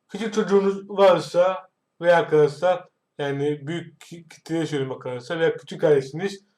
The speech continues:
gayet birlikte oynayabileceğiniz eğlenceli bir oyun arkadaşlar. On puanı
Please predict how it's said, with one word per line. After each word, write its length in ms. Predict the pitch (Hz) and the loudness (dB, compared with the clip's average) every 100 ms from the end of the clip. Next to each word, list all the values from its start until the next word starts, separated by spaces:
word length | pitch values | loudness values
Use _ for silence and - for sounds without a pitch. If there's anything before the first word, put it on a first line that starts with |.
| _ | _
gayet 540 | 202 180 170 190 - _ _ _ _ _ _ - | 2 4 2 -4 -10 _ _ _ _ _ _ -12
birlikte 340 | 180 185 - 208 | -6 -4 2 4
oynayabileceğiniz 880 | 180 170 160 151 151 156 165 190 - | 4 0 2 2 2 0 0 -6 -4
eğlenceli 640 | 170 160 156 139 170 160 | -2 2 0 0 0 -2
bir 160 | 156 190 _ - | -4 -10 _ -8
oyun 180 | 170 160 | -4 0
arkadaşlar. 680 | 151 147 131 127 - 185 185 _ _ _ | 0 -2 -8 -8 -4 -4 -4 _ _ _
On 260 | 214 202 202 | 0 0 2
puanı 520 | 175 156 151 190 | 2 4 2 -2